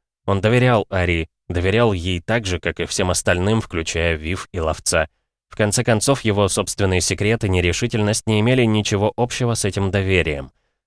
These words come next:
Если это шанс убедиться, что она может доверять ему так же сильно, Рэй воспользуется им без колебаний. Более того, ему было любопытно, что за откровение могло заставить Арию взять с него клятву хранить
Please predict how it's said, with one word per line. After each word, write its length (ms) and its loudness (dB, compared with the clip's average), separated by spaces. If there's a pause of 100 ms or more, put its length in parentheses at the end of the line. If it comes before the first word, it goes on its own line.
(220)
Если 300 -2
это 160 0
шанс 320 0
убедиться, 480 -6
что 220 -2
она 160 0
может 300 -2
доверять 440 0
ему 180 0
так 200 -4
же 140 -6
сильно, 460 -4 (260)
Рэй 260 0
воспользуется 920 -2
им 220 -4
без 160 -2
колебаний. 640 -2 (100)
Более 320 0
того, 380 -2 (420)
ему 240 0
было 180 2
любопытно, 560 0
что 240 -2
за 140 2
откровение 580 0
могло 320 0
заставить 460 -2
Арию 240 0
взять 280 -4
с 80 -4
него 220 0
клятву 400 -2
хранить 400 -4